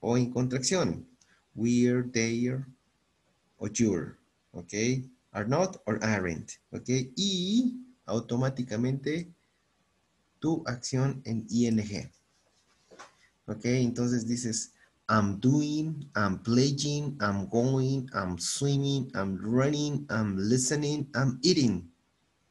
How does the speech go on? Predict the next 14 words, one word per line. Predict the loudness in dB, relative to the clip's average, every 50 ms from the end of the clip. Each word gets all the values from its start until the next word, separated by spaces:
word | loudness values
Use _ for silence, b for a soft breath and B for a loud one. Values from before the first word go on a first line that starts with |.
| _ _ _ _ -4
Es | -4 -2
lo | -2 -2
que | -4
estás | -2 -2 -2 0 -2
haciendo | -2 -2 -2 -2 -2 -2
ahorita, | 0 0 0 -2 -2 -2 -2 -4 -2 0 2
I'm | 2 2
playing. | 4 4 6 8 8 6 6 4 -2 -10 _ _ _ _ _ _ _ _
¿Qué | -6 -2
estás | 0 0 0 0
haciendo | 0 0 0 0 0
ahorita? | 0 0 -2 -2 0
I'm | 2 2 4
playing. | 4 4 2 2 2 -2 -6 -8